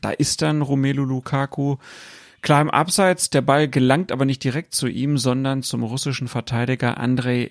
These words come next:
Semjonov, dem die Ballannahme unbedrängt völlig missrät.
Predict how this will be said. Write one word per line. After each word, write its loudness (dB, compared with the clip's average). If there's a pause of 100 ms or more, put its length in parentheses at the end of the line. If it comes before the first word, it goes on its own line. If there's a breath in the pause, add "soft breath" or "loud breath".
(140)
Semjonov, 0 (140)
dem 2
die 2
Ballannahme 0
unbedrängt -2
völlig -2
missrät. 0